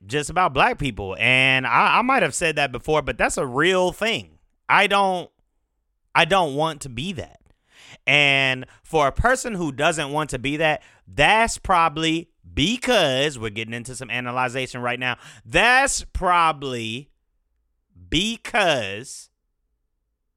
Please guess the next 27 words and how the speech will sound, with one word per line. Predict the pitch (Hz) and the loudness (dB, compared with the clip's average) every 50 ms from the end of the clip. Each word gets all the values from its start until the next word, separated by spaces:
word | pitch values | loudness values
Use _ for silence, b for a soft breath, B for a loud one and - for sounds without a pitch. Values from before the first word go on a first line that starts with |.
| _ _ _ _ _ _ _ _ _ _ _ _ _ | _ _ _ _ _ _ _ _ _ _ _ _ _
I'm | - 104 | -18 -16
different. | 98 104 131 - - - 82 - _ _ _ _ _ - | -12 -12 -12 -12 -12 -16 -18 -20 _ _ _ _ _ 0
And | 165 185 | 2 4
I | 196 214 226 | 4 4 4
don't | 233 233 | 4 4
wanna | 226 233 233 233 214 | 4 2 2 2 0
be | 175 226 262 320 392 | 2 2 2 2 2
like | 392 202 156 131 113 - - | 2 2 2 0 0 -4 -6
people. | - 120 98 85 - - - - - _ _ _ _ _ _ _ _ _ _ _ _ _ _ _ _ _ _ _ _ _ _ _ - | -10 -10 -10 -12 -16 -20 -20 -20 -20 _ _ _ _ _ _ _ _ _ _ _ _ _ _ _ _ _ _ _ _ _ _ _ -2
Or | 151 156 165 | 2 4 4
I | 165 165 165 | 4 4 4
don't | 160 170 180 175 165 | 2 2 2 2 2
wanna | 160 160 156 147 | 2 2 2 0
be | 131 113 143 165 165 | 0 0 0 -2 -2
the | 151 131 131 | -2 -4 -6
same | 117 - - 160 156 160 147 139 | -6 -4 -4 -2 -2 -2 -2 -4
as | 135 127 | -6 -4
everybody | 120 147 147 139 143 131 135 131 123 123 139 | -2 -2 -2 -2 -2 -2 -2 -2 0 0 0
else. | 143 135 123 | 0 0 0
I | 147 147 | 0 0
know | 165 151 135 139 147 156 156 | 0 2 4 4 4 4 2
that | 131 123 117 | 0 -2 -4
there's | 113 123 123 117 | -4 -6 -6 -6
probably | - 143 139 135 127 113 | -4 -4 -4 -2 -4 -6
people | 104 - 139 127 - 117 104 | -10 -10 -14 -14 -12 -14 -14
doing | 98 90 113 120 131 139 135 127 123 | -10 -10 -8 -6 -6 -6 -8 -8 -8
the | 113 110 104 101 98 | -8 -8 -8 -8 -8